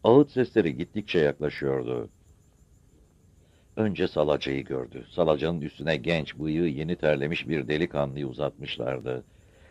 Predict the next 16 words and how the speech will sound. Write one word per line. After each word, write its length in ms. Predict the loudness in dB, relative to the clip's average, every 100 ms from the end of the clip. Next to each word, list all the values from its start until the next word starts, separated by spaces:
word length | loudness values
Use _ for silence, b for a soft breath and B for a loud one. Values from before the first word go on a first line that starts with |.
| b
Ölünün 380 | 6 8 6 4
yüzü 340 | 0 0 0 2
bal 180 | 2
mumu 260 | 2 -2 -2
gibi 200 | -2 0
olmuştu. 680 | 0 0 -4 -12 -12 -12 -12 _ _ 4
Kolları 380 | 6 6 2 0
Salaca'dan 560 | 0 4 4 4 2
aşağıya 460 | 0 0 2 2 0
sarkmış 440 | 0 -2 -2 -10
sallanıyordu. 880 | -2 -2 0 -4 -2 -4 -4 -8 -12 _ b b b
Salaca'yı 480 | _ 0 2 2 0
taşıyanlar 640 | 0 -4 -2 -2 -2 -2 -2
da 80 | -2
genç 340 | -2 -2 -2
adamlardı. 720 | -2 0 -2 -4 -6 -6 -10